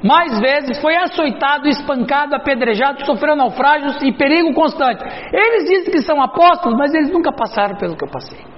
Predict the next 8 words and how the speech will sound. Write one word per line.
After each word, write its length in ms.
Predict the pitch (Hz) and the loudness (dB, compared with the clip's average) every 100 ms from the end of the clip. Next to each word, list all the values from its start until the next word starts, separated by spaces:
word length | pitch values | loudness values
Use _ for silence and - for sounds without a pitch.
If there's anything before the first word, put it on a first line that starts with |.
| - - - - - | -20 -20 -16 -14 -4
Agora, 360 | 233 294 311 | 0 2 2
pra 180 | 285 269 | 2 -2
terminar 480 | 262 302 277 269 285 | 0 2 4 2 0
capítulo 500 | 262 - 214 233 202 | -2 -2 0 2 2
doze, 520 | 180 226 196 143 123 - - - - - - - | 2 2 0 -4 -12 -14 -20 -20 -20 -20 -20 -4
tem 140 | 330 339 | 0 2
um 120 | 302 | 0
texto 640 | - 302 277 - - - | 2 2 0 -2 -12 -14